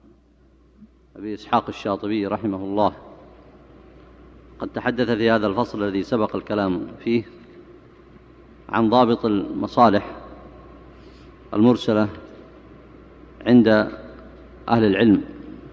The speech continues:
من الأئمة الفقهاء، وبين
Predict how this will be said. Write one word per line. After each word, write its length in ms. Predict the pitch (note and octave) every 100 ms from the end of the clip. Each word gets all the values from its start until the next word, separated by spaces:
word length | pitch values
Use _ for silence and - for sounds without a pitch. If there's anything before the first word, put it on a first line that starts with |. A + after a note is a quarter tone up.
| - - - - - - - - - -
من 100 | G#2
الأئمة 440 | A2 A2 A#2 A#2 G#2+
الفقهاء، 760 | G2 G2 G#2+ G#2 A2+ - - - - - - - - - - - - - - -
وبين 460 | G#2+ G#2+ B2+ A#2